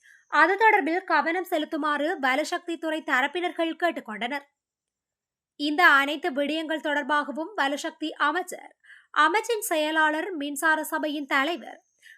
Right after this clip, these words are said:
மற்றும் வலுசக்தி துறையுடன் தொடர்புடைய அனைத்து தரப்பினர்களுடனும் விரைவில் மீண்டும் கலந்துரையாடல் நடத்த தீர்மானிக்கப்பட்டது. குறிப்பாக, இந்நாட்டின் உற்பத்தி பொருளாதாரத்திற்கு வலுசக்தி துறையின் பங்களிப்பை அதிகப்படுத்தல்,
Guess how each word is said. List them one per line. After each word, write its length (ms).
மற்றும் 520
வலுசக்தி 520
துறையுடன் 460
தொடர்புடைய 640
அனைத்து 380
தரப்பினர்களுடனும் 1200
விரைவில் 520
மீண்டும் 400
கலந்துரையாடல் 720
நடத்த 400
தீர்மானிக்கப்பட்டது. 840
குறிப்பாக, 640
இந்நாட்டின் 560
உற்பத்தி 440
பொருளாதாரத்திற்கு 960
வலுசக்தி 600
துறையின் 380
பங்களிப்பை 580
அதிகப்படுத்தல், 840